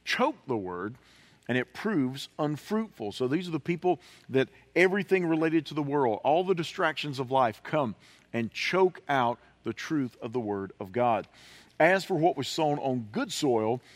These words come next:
this is the one who hears the word and understands it. He indeed bears fruit and yields, in one case a hundredfold, in another sixty, and another, and another thirty." So in each of these cases, Jesus says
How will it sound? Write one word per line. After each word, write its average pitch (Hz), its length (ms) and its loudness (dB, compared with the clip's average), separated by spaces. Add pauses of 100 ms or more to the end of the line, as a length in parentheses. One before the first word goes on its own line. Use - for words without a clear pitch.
(260)
this 120 240 -6
is 147 100 -10
the 151 60 0
one 143 140 0
who 120 140 -4
hears 208 320 0
the 202 80 4
word 113 340 0
and 113 100 -2
understands 135 640 0
it. 123 140 2 (280)
He 139 160 2
indeed 120 380 0
bears 214 340 4
fruit 147 320 -2
and 120 200 -2
yields, 175 440 2
in 147 160 2
one 254 160 0
case 185 240 2
a 156 80 2
hundredfold, 165 520 2
in 170 60 2
another 175 280 0
sixty, 190 360 -4
and 185 80 0
another, 202 400 -2 (120)
and 170 120 -4
another 202 340 0
thirty." 247 480 -4 (680)
So 214 180 4
in 196 80 0
each 254 260 -2
of 254 100 -4
these 214 180 -2
cases, 220 460 0 (300)
Jesus 240 440 -2
says 151 320 2